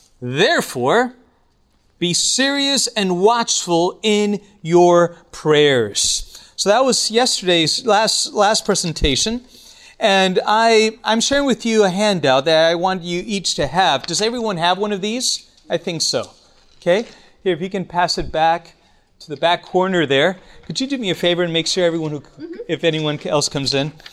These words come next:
Speaker 1: And, uh, I wanted you to have something to take home and to compare notes with. And, uh, if you'll, you'll take a look there, um, I listed, and this was mostly based on our sharing, our discussion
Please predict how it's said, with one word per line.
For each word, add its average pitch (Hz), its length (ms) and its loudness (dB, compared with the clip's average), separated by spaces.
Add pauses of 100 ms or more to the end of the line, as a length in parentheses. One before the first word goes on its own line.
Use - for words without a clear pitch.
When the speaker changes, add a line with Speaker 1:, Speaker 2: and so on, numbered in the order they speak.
(1700)
Speaker 1:
And, 196 280 2
uh, 180 240 4
I 226 100 2
wanted 285 340 0
you 240 140 0
to 226 160 2
have 214 160 2
something 247 760 0
to - 120 -10
take 220 260 2
home 214 400 2
and 185 260 -2
to 214 100 -2
compare 202 400 0
notes 185 400 0
with. 131 280 0 (480)
And, 165 340 2
uh, 156 320 4
if 170 260 -2
you'll, 226 180 0
you'll 214 320 0
take 208 240 0
a 196 60 2
look 208 340 2
there, 151 360 2 (480)
um, 160 280 2
I 190 160 2
listed, 190 560 2
and 190 120 2
this 262 180 2
was 277 260 -2
mostly 190 520 2
based 185 460 0
on 180 180 -2
our 170 420 2 (200)
sharing, 277 440 -2 (280)
our 165 180 0
discussion 165 580 -4